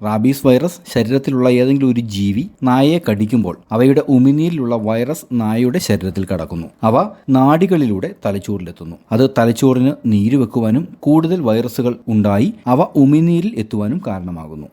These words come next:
അവ നിരന്തരമായി പുറത്തേക്ക് പ്രവഹിക്കുന്നതിനാൽ നായയ്ക്ക് ആഹാരം കഴിക്കുവാനോ വെള്ളം കുടിക്കുവാനോ കഴിയുന്നില്ല. അത് മെല്ലെ ജലത്തെ ഭയമുള്ള അവസ്ഥയായി പരിണമിക്കുന്നു.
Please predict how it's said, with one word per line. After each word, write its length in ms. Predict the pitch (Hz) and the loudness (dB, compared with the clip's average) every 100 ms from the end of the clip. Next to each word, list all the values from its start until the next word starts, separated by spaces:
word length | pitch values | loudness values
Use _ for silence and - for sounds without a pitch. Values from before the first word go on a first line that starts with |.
| - | 0
അവ 160 | 127 | 2
നിരന്തരമായി 680 | 185 147 135 160 180 185 185 185 | 4 2 2 0 0 -2 -2 -4
പുറത്തേക്ക് 440 | 135 - 143 139 | -6 -2 -2 -2
പ്രവഹിക്കുന്നതിനാൽ 960 | 143 110 98 101 117 110 92 82 85 190 - - | -4 -2 -2 0 0 0 0 -2 -6 -6 -8 0
നായയ്ക്ക് 520 | 147 147 175 180 202 208 - | 4 4 2 0 -2 -2 -6
ആഹാരം 500 | 123 131 160 156 175 | -4 -2 0 0 0
കഴിക്കുവാനോ 500 | 131 117 117 98 101 147 - _ - | 0 0 0 0 -2 -4 -10 _ -4
വെള്ളം 300 | 131 139 190 | 0 4 2
കുടിക്കുവാനോ 560 | 180 117 107 107 101 170 - | 2 -2 -2 -2 -4 -6 -6
കഴിയുന്നില്ല. 520 | 98 92 87 76 76 - - _ _ _ | -6 -6 -8 -12 -18 -20 -20 _ _ _
അത് 240 | 156 180 233 | 2 4 4
മെല്ലെ 400 | 165 127 135 147 - | 4 2 -2 -6 -6
ജലത്തെ 480 | 127 131 165 170 196 | -2 0 0 -2 -2
ഭയമുള്ള 460 | 127 117 117 117 - | 0 -2 -2 -4 -4
അവസ്ഥയായി 480 | 104 107 - 104 127 | -4 -4 -4 -4 -4
പരിണമിക്കുന്നു. 540 | 101 90 92 87 87 | -6 -4 -6 -6 -8